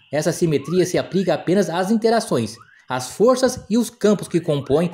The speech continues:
a física do cosmos. Mas talvez, se esta é uma simetria tão incrivelmente importante, ela se aplica a todo o próprio universo. Em outras palavras,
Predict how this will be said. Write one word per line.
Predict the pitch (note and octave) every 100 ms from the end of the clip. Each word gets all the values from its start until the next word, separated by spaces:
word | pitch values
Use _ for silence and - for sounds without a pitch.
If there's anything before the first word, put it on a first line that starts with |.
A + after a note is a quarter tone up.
| -
a | D3+
física | D3 - G3 G3 F3
do | -
cosmos. | - A2 G2+ F#2 - - - - _ _
Mas | C3+ D3
talvez, | F3 C3 C3+ C#3+ - -
se | - C3
esta | C3+ F3 E3+
é | A#2 C3+
uma | C#3+
simetria | - D3 C3 D#3+
tão | C#3+ G#3+
incrivelmente | A3+ G#3 F3 C#3 D#3 D#3+
importante, | C3 B2+ G#2 E3 D#3+ G#2+ - _ _
ela | E3 F#3
se | A#3
aplica | A3 G#3 G3+ A#2+ - -
a | C#3+
todo | C#3+ F#3+ G#3+
o | G#3+
próprio | - C3+ E3
universo. | F#3 G#3 G#2+ F#2+ - F#2 _ _ _ _ _ _
Em | A#3 C4
outras | C4 B3 G3
palavras, | G3 D#3+ A#2+ G#2+ G#2